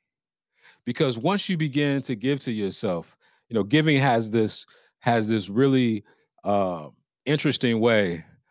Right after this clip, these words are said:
of replicating. So the more you begin to give to yourself, the more you realize that you are worthy and that you deserve all that it is that, uh, you believe life has in store for you,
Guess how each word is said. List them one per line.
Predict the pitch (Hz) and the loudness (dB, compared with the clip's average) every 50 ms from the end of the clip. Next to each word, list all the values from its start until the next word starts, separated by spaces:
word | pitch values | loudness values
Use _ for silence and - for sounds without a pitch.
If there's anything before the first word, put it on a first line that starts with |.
| _ _ _ - | _ _ _ -4
of | 110 107 104 104 101 101 98 95 92 92 - - _ _ _ _ _ _ _ _ _ _ - | 0 0 2 2 2 2 0 -2 -4 -8 -14 -20 _ _ _ _ _ _ _ _ _ _ 0
replicating. | 95 127 131 123 - 110 98 - 110 95 85 78 71 67 71 - _ _ _ _ _ _ _ _ _ | 2 2 2 2 0 -2 0 2 0 0 0 -2 -4 -10 -16 -20 _ _ _ _ _ _ _ _ _
So | - 127 | 0 2
the | 117 110 | 2 2
more | 110 127 156 180 196 | 4 4 4 4 4
you | 196 185 180 170 | 4 2 0 0
begin | 147 143 131 120 139 131 127 120 | 0 0 2 2 2 2 2 0
to | 117 | 2
give | 104 127 135 123 113 | 2 2 2 2 2
to | 120 | -2
yourself, | 104 101 98 - - 104 92 87 - | 0 0 -2 -2 -2 -2 -4 -4 -4
the | - 98 | -4 -2
more | 110 131 147 156 | 0 2 2 2
you | 147 123 123 117 | 2 0 -2 0
realize | 110 131 135 131 123 117 113 110 107 104 98 98 | 2 2 2 4 4 4 4 2 2 0 -2 -2
that | 95 107 101 98 90 - _ _ - - _ _ _ | -2 0 0 0 -2 -6 _ _ -20 -20 _ _ _
you | - 113 120 120 | 4 4 6 8
are | 110 101 95 | 8 6 6
worthy | 95 110 123 131 127 110 104 87 78 87 - _ _ _ _ _ _ _ | 6 6 6 4 4 2 2 -2 -2 -6 -14 _ _ _ _ _ _ _
and | - 104 104 98 | -4 -4 0 2
that | 110 110 104 90 - | 2 2 2 -2 -6
you | 104 95 90 101 120 120 120 117 110 107 101 98 101 - _ _ - | -12 -8 -2 0 2 2 4 2 2 0 0 -4 -6 -12 _ _ -6
deserve | 92 - 110 98 90 - 120 123 127 127 123 120 113 110 104 98 92 - - - _ _ _ _ _ _ _ | 0 0 0 0 2 2 2 4 4 4 4 4 4 4 2 0 -2 -8 -18 -20 _ _ _ _ _ _ _
all | 110 117 123 127 127 | 2 2 4 4 4
that | 120 117 120 110 | 2 2 0 0
it | 113 107 | 0 0
is | 110 110 110 110 110 107 101 90 | 0 2 2 2 2 0 -2 -2
that, | 87 104 104 98 95 95 - _ - - _ _ _ _ _ _ _ _ | -4 -2 -2 -2 -2 -4 -6 _ -20 -20 _ _ _ _ _ _ _ _
uh, | - 98 98 95 90 85 78 71 | -8 -6 -6 -6 -6 -8 -10 -8
you | 73 101 110 | -4 -4 -2
believe | 101 113 110 110 117 117 110 98 | -2 0 0 2 2 0 0 0
life | 110 107 107 110 - | 0 0 0 -2 -2
has | 107 113 104 101 101 | -4 -4 -4 -4 -6
in | 95 | -6
store | 90 - 139 143 147 139 | -4 2 2 2 2 2
for | - 120 | 0 -2
you, | 101 95 90 87 | -2 -2 -4 -6